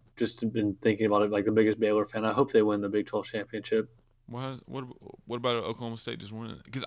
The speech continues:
Speaker 2: I, I think Oklahoma State has a better chance of winning this, beating O U this week than Baylor does,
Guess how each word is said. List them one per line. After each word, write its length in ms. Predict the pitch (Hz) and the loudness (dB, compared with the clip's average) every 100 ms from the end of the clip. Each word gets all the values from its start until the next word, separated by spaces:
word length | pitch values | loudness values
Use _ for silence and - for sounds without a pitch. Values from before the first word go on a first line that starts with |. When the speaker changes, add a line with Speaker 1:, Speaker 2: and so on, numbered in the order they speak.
| - | 2
Speaker 2:
I, 180 | 165 - | 2 2
I 100 | 151 | -2
think 240 | 175 196 - - _ _ _ _ _ _ _ | -2 -8 -10 -20 _ _ _ _ _ _ _
Oklahoma 320 | 127 123 120 | -4 -2 -2
State 220 | 107 110 104 | -4 -4 -4
has 120 | 92 | -6
a 60 | |
better 200 | 87 98 | -6 -6
chance 260 | 92 101 90 | -6 -8 -8
of 60 | 85 | -10
winning 320 | 95 90 85 | -8 -8 -10
this, 240 | 95 98 - - - - - | -10 -8 -8 -10 -16 -20 -4
beating 280 | 123 113 104 | -2 0 -2
O 60 | |
U 160 | 101 98 | -6 -6
this 180 | 92 - | -6 -8
week 260 | 92 87 | -8 -10
than 220 | - 90 85 | -12 -12 -10
Baylor 340 | 90 92 90 | -8 -8 -10
does, 400 | 85 80 - - | -12 -16 -18 -20